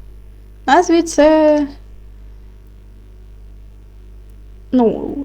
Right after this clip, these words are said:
дитина, яка росла в мафіозній сім'ї. Ну, в моєму випадку це буде дівчинка. Як я її там назвала, та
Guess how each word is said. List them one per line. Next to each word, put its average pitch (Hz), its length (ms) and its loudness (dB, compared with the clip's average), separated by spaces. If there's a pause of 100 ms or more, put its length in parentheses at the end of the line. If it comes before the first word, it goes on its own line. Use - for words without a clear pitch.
(340)
дитина, 269 680 2
яка 277 220 0
росла 269 500 0
в 254 440 0
мафіозній 247 680 2
сім'ї. 240 600 0 (1120)
Ну, 214 280 2 (420)
в 226 100 -4
моєму 320 400 6
випадку 285 420 0
це 247 140 -2
буде 247 200 2
дівчинка. 214 800 -4 (1200)
Як 277 220 0
я 240 60 4
її 233 180 2
там 202 440 -2
назвала, 214 500 -2
та - 320 -10